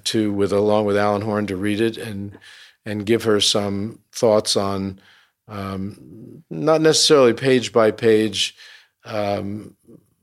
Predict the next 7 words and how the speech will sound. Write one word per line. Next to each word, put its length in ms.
criticism 680
or 120
page 280
by 160
page 380
input, 480
but 320